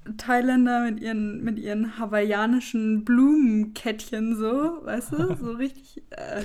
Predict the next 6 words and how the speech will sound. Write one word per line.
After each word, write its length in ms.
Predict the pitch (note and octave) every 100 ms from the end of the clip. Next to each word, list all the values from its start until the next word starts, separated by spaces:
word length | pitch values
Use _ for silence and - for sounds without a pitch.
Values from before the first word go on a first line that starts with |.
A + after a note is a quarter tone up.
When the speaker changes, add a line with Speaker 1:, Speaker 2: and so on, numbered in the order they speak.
| G#3+
Speaker 1:
nee. 260 | G#3 F3+ - - - -
Und 100 | -
dann 320 | A3 A3+ A3 G#3+ - - - - _ _ -
auf 200 | - A3
dem 140 | A#3 A3
Rückweg 720 | A3+ B3+ C4 B3+ C4 C4+ -